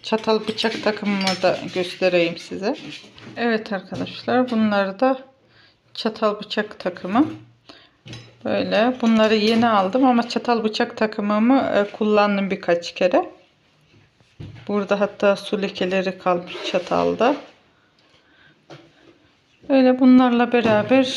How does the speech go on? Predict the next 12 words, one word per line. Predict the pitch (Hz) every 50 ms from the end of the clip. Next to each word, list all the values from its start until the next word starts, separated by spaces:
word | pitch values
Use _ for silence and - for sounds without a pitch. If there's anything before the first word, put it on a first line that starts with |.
| - - 226 - - -
çok | - - 226 220 - -
güzel | 226 214 202 226 220 208 196 190
duracağını | 214 208 202 202 196 - 202 196 190 190 190 185 180 185
düşündüm. | 180 - - - 185 190 196 226 311 - - - _ _ _ _ _ _ _ _ _ _ _ _ _ _ _ _ _ - - _ _ _ _ -
Yemek | 208 208 208 208 208 -
takımım | - 214 196 - - 196 185 185 180 180 175 170
da | 165
öyle. | 165 165 160 165 - 214 240 269 262 269 - - _ _ _ _ _ _ _ _ _ _ _ _ _ _ - - - - - - _ _ _ -
Takım | - - 226 233 - 220 220 214 202 - - -
yapmak | 220 226 - - 214 214 214 -
için | - - - - 208 208
misafir | 202 202 - - - 208 196 202 - 196